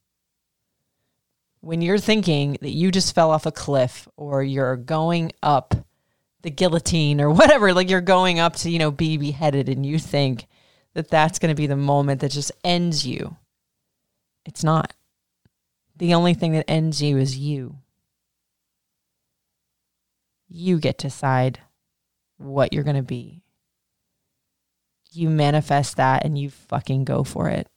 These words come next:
And it doesn't matter what anybody else does to you.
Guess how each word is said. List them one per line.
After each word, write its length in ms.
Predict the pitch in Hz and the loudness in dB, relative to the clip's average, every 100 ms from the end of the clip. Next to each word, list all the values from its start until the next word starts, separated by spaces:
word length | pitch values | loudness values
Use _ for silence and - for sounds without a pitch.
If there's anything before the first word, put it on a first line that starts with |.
| _ | _
And 120 | 160 160 | -16 -16
it 80 | |
doesn't 400 | - 170 165 175 | -6 -4 -2 -4
matter 360 | 175 165 156 165 | -2 -2 0 -2
what 200 | 135 135 | -4 -6
anybody 460 | 156 160 151 156 151 | -2 -2 0 -2 -2
else 240 | 151 - | -2 -6
does 400 | - 151 156 156 - | -8 -4 -4 -4 -8
to 240 | - 170 175 | -6 -4 -4
you. 340 | 170 139 - | -8 -14 -16